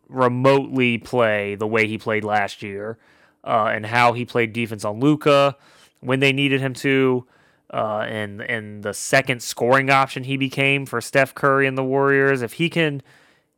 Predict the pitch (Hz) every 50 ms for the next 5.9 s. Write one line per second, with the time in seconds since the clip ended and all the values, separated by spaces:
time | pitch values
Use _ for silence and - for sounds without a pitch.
0 | _ _ - 170 175 165 156 151 139 139 135 127 135 139 135 139 127 123 113 -
1 | - 127 120 113 113 110 110 110 117 - _ _ _ - - - - - 139 135
2 | 131 139 135 139 135 127 123 120 120 127 131 127 123 117 - 131 123 123 123 120
3 | 120 120 123 120 120 120 123 120 117 117 120 107 107 123 131 127 127 131 127 123
4 | 117 120 127 123 123 120 123 120 120 123 123 127 120 123 127 123 117 113 110 117
5 | 113 113 107 104 - - 113 107 104 - - 107 104 104 104 104 104